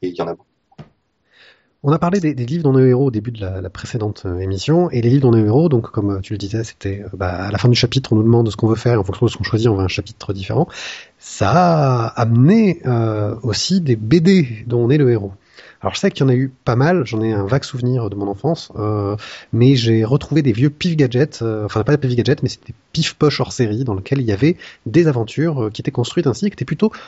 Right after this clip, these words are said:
Speaker 2: euh, bien construites, c'est-à-dire que, euh, ça faisait pas, euh, comment, ça faisait pas bidon, ils utilisaient assez intelligemment les mécanismes en question, tu pouvais attraper de l'équipement que t'allais pouvoir utiliser, et cetera.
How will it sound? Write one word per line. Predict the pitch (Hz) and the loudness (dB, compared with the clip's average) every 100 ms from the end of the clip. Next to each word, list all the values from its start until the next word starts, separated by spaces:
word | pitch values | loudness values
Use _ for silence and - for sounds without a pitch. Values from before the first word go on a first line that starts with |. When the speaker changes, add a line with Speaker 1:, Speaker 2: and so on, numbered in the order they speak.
| - 127 | -8 0
Speaker 2:
euh, | 123 127 120 | 2 2 0
bien | 117 123 175 | 0 2 2
construites, | 196 160 - 147 147 | 2 0 0 -2 -4
c'est-à-dire | - 101 135 131 | -10 -2 -2 -2
que, | - | -4
euh, | 110 113 113 101 98 - - - - | 0 0 0 0 -4 -8 -12 -16 -16
ça | - - 110 | -16 -4 -4
faisait | 104 113 | -2 -2
pas, | 143 151 | 0 2
euh, | 147 123 117 113 107 104 107 104 | 2 2 2 0 -2 -4 -6 -2
comment, | 110 110 - _ _ - | 0 0 -4 _ _ -8
ça | 110 | 0
faisait | 120 | 2
pas | 175 | 2
bidon, | 175 156 156 | 2 4 4
ils | 127 | 2
utilisaient | - 117 | 0 0
assez | 117 165 | 0 0
intelligemment | 151 143 131 131 | 0 2 4 4
les | 131 | 4
mécanismes | 117 - 104 113 113 104 | 2 0 0 0 0 0
en | 98 | 0
question, | 98 - - 120 143 147 | -2 -4 2 4 4 2
tu | 139 | 0
pouvais | - 104 | 0 0
attraper | 95 - - | 0 -4 -4
de | |
l'équipement | 104 101 - 107 110 | -2 -4 -2 2 2
que | |
t'allais | - 95 | 2 -2
pouvoir | - 95 | 0 -2
utiliser, | 92 101 98 | -2 -4 -4
et | 107 | -4
cetera. | - - 104 147 | -4 -2 0 0